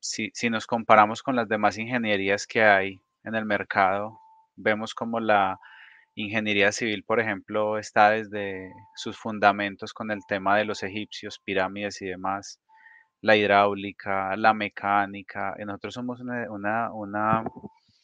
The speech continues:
una disciplina en, en expansión, en crecimiento, en formación, y creo que la tecnología nos está llevando por delante como, como humanidad, como sociedad.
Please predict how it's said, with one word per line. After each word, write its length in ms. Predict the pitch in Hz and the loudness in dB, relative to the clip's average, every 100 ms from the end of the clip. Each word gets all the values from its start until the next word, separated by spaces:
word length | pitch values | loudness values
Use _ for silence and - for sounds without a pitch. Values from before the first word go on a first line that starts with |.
| _ _ _ _ _ _ _ | _ _ _ _ _ _ _
una 220 | 117 113 | 0 4
disciplina 720 | 131 131 113 - 113 110 110 117 | 6 4 -2 -4 -2 0 2 0
en, 220 | 123 - | -2 -8
en 160 | 113 110 | -8 -8
expansión, 800 | - - 104 98 113 107 110 | -8 -4 -4 -4 -2 0 0
en 100 | 110 | -4
crecimiento, 760 | 104 104 95 101 101 104 104 98 | -4 -6 -6 -10 -8 -6 -6 -8
en 100 | 107 | -10
formación, 920 | - 107 101 95 - 107 104 107 107 110 | -4 -4 -2 -4 -4 -6 -4 -6 -8 -10
y 160 | 107 | -10
creo 340 | - 104 104 113 | -4 4 4 2
que 640 | - 117 107 104 101 90 104 | 0 2 2 0 -2 -6 -2
la 240 | 104 104 | 4 4
tecnología 1040 | - 107 107 107 104 104 98 107 104 110 120 | 4 -2 -2 -4 -2 -4 -4 -6 0 0 0
nos 240 | 120 110 | -4 -8
está 300 | 104 - 101 | -12 -2 -2
llevando 640 | 98 110 110 113 113 113 | 0 4 4 4 0 -4
por 240 | - 104 95 | -2 -4 0
delante 840 | 104 98 98 95 - 107 107 107 - | 0 2 0 -2 -6 -4 -2 -6 -8
como, 640 | 110 104 101 98 95 92 | -10 -8 -8 -6 -8 -10
como 240 | - 107 | -10 -8
humanidad, 500 | 104 104 101 98 101 - | -2 -2 -2 -4 -4 -6
como 240 | 113 104 | -12 -12
sociedad. 640 | - 98 - 95 95 98 | -10 -12 -6 0 2 2